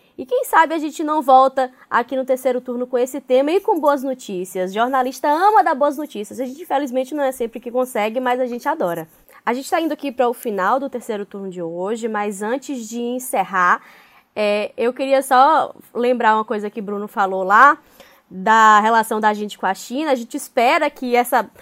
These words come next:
boa relação que a Bahia tem mantido com a China nos coloque aí na frente pra gente poder tomar essa vacina do Butantan, a Coronavac. <laughs> Eu acho que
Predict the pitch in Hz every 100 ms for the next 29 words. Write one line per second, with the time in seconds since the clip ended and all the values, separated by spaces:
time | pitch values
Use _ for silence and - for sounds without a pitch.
0 | - - 196 359 339 330 294 - 277 277
1 | 247 240 240 240 262 240 233 240 262 214
2 | 214 254 277 311 - 415 370 381 392 359
3 | 330 - 359 370 - 339 311 - 285 294
4 | 330 294 277 - 277 262 262 269 247 240
5 | 262 277 269 262 277 277 254 247 254 247
6 | 220 240 262 269 285 311 277 285 311 -
7 | - - - 311 370 320 302 302 320 -
8 | 302 311 - 330 311 311 330